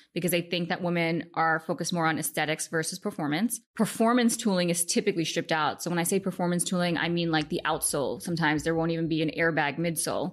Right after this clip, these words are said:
being used in the women's. I found that problematic. And oftentimes, because women are shopping in grade school sizing, that means that they're wearing shoes meant for children. Children churn out of their shoes. They're not made, you know, at the standard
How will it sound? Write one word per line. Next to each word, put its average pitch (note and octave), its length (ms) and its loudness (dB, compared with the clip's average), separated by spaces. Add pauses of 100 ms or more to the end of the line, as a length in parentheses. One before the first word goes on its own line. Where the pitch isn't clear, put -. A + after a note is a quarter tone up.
being F3+ 240 2
used F3 260 0
in E3+ 80 -2
the D3+ 60 0
women's. D#3 580 -4
I G3+ 140 0
found F#3 220 0
that E3+ 100 0
problematic. F3+ 720 0
And F#3 160 -4
oftentimes, F#3+ 800 0
because B3+ 580 0
women F#3 400 2
are E3 160 -2
shopping E3 560 -2
in E3 160 -2
grade G#3+ 300 2
school - 180 -4
sizing, C3+ 560 -2 (680)
that G3 320 0
means G3 400 2
that E3+ 400 0 (180)
they're F3+ 400 2
wearing F3+ 380 2
shoes E3+ 360 0
meant E3 240 0
for F3+ 80 -10
children. F3+ 480 0 (220)
Children F3+ 480 2
churn F#3 320 2
out F3 160 0
of E3+ 60 -2
their D#3+ 120 0
shoes. E3+ 540 0 (240)
They're F3+ 280 2
not F3 340 0
made, F3 560 0 (340)
you F3+ 140 -2
know, F3 240 2
at E3+ 120 0
the - 80 -6
standard E3 580 0